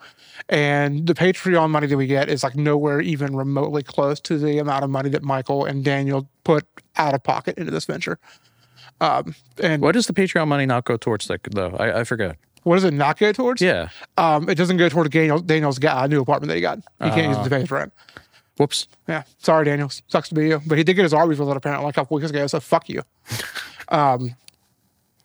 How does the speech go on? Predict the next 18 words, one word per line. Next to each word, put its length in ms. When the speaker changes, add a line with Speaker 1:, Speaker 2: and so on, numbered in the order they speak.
Speaker 1:
they 120
also 180
have, 320
uh, 40
thirteen 260
palm 200
trees 180
dot 140
my 240
shopify 480
dot 140
com. 320
You 40
can 160
get 100
some 180
sweet 380
merch 260